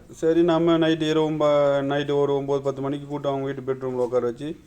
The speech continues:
இந்த மாதிரி சொல்லி கூப்பிட்டாரு. இவர் சொல்லி கூடும்போது "ஹண்ட்ரட் பர்சன்ட் நம்ம கேரண்டி" அப்படின்னாரு. நம்ம, நம்மளோட தன்னிலை பணத்துக்கு மேல ஆசைப்பட்டு இருபத்தஞ்சு வருஷத்துல நம்ம உழைச்ச பணத்தை ஒரு,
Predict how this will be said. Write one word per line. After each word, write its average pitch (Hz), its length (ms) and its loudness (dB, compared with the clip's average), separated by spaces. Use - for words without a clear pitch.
இந்த 151 160 -4
மாதிரி 147 220 0
சொல்லி 147 220 -4
கூப்பிட்டாரு. 135 420 0
இவர் 143 220 -6
சொல்லி 180 180 0
கூடும்போது 165 520 2
"ஹண்ட்ரட் 143 340 2
பர்சன்ட் 147 300 -4
நம்ம 139 240 -6
கேரண்டி" 135 400 -2
அப்படின்னாரு. 131 380 -2
நம்ம, 165 300 2
நம்மளோட 160 420 2
தன்னிலை 170 440 2
பணத்துக்கு 160 480 0
மேல 151 200 0
ஆசைப்பட்டு 151 420 -2
இருபத்தஞ்சு 147 380 -2
வருஷத்துல 156 380 -4
நம்ம 147 160 -4
உழைச்ச 147 340 -2
பணத்தை 139 300 -2
ஒரு, 175 180 6